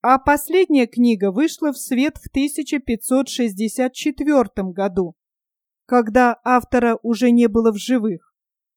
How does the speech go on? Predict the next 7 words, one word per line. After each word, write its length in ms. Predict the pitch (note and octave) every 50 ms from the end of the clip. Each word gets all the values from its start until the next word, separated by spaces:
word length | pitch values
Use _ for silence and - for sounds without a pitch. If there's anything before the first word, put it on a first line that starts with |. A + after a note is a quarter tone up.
| _ _ _ _ -
Известно, 600 | B3+ C4+ B3 A3+ C4 D4 F4+ F#4 - - C#4+ A#3
что 260 | G3+ - - C4+ C4
писатель 720 | A#3+ - C4 B3+ - - C#4 C4 C4 C4 - A#3+ G#3+ G3+ - _
умер, 460 | - C#4 D#4 E4 D#4+ D#4 D#4 D4 C#4+ _ _ _ _ _ _ _ _ -
не 160 | G#3+ B3 C4+
успев 500 | C#4+ D4+ - - - - E4 E4 E4 D#4
завершить 760 | C4 A#3+ C#4+ C#4+ C4 C#4 C#4 - - - D#4 D4+ C4 -